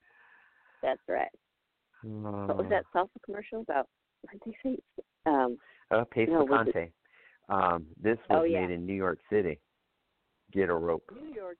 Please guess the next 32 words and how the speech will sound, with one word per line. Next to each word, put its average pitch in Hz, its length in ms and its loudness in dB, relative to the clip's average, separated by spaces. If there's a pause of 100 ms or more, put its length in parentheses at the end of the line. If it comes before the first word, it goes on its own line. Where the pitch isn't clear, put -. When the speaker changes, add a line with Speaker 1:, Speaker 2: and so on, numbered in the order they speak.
(200)
Speaker 1:
City. 220 340 -10 (500)
Get - 140 -14
a - 100 -16
rope. - 240 -12 (640)
<laughs> 240 120 -6 (1500)
Yeah, 170 160 2
those 175 240 2
New 156 80 -10
Yorkers, 135 420 -8
they 131 80 -10
don't 127 200 -12
know 123 80 -12
what's 117 220 -14
going 127 220 -6
on 120 140 -12
out 120 160 -14
there. 143 180 -16 (500)
What 214 120 2
are - 20 2
you 233 140 0
smoking 240 320 -6
this - 80 -12 (100)
morning, 180 280 -12
Cannabis 170 260 -14 (100)
Kid? 185 200 -2 (1600)
Speaker 2:
I 117 420 2
am 120 120 -4
actually 110 400 -2
not 104 160 -2 (120)
smoking 87 360 -6
this 80 180 -12
morning. 82 360 -10